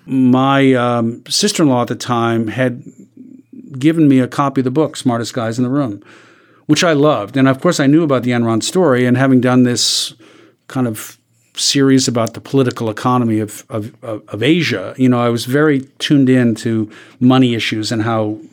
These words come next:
fun they could be. So, and I thought, "These characters are fantastic. This would make a great story."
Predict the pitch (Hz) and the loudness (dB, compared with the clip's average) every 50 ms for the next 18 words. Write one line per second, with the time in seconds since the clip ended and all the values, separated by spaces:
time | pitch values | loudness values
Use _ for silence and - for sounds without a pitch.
0 | _ - - _ _ _ _ _ _ _ _ _ _ - - - - - 175 175 | _ -20 -20 _ _ _ _ _ _ _ _ _ _ -18 -16 -6 -2 0 2 2
1 | 160 139 123 113 110 - - 113 104 110 120 113 98 95 101 - - - - - | 2 2 0 0 -4 -6 -6 -6 -4 -2 -2 -2 -4 -6 -8 -12 -12 -8 -4 -2
2 | - 156 147 147 147 147 - 143 143 143 147 147 - 180 170 175 165 156 - - | 0 2 2 0 0 -2 -4 -4 -2 -2 0 0 0 0 0 0 -2 -4 -4 -4
3 | - - 196 226 247 - - 139 127 - 135 - - 139 135 131 - 143 139 127 | -6 -4 -2 0 0 0 0 -2 -2 -2 -2 -2 0 0 0 0 0 0 -2 -2
4 | - 101 104 131 160 151 - 139 117 120 120 - 123 107 117 110 107 104 - - | -4 -4 -2 -2 0 0 0 0 -2 -2 -4 -4 -6 -6 -6 -6 -6 -6 -8 -10
5 | - 110 110 - - 143 127 | -10 -12 -12 -10 -10 -12 -12